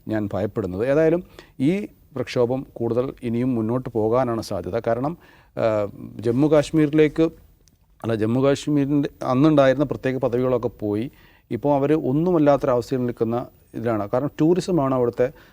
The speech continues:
പ്രധാനപ്പെട്ട ഒരു വരുമാന മാർഗ്ഗം. അപ്പോൾ ഈ പ്രക്ഷോഭങ്ങളൊക്കെ ഉണ്ടായിക്കഴിഞ്ഞാൽ ടൂറിസവും കൂടി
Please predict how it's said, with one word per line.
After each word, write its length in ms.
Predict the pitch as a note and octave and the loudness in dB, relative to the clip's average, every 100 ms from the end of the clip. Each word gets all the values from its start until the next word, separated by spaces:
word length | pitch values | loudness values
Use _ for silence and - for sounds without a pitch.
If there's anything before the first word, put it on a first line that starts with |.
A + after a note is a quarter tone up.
| - | -6
പ്രധാനപ്പെട്ട 420 | A2+ A#2 A#2 G#2+ | -2 0 0 -2
ഒരു 60 | A#2 | 0
വരുമാന 360 | G2+ F#2+ G#2 | 0 -2 -2
മാർഗ്ഗം. 300 | G#2 D#2+ - - | -4 -6 -10 -10
അപ്പോൾ 140 | G#2+ | -2
ഈ 80 | C#3 C3+ | -2 -2
പ്രക്ഷോഭങ്ങളൊക്കെ 580 | - C#3+ C3+ C3+ C3+ | -2 -2 0 0 0
ഉണ്ടായിക്കഴിഞ്ഞാൽ 420 | B2 A#2 A#2+ A2 A#2 | 0 0 0 -2 -4
ടൂറിസവും 380 | A2+ A2+ - A#2+ | -4 -4 -2 -2
കൂടി 280 | A2 G#2 | -2 -2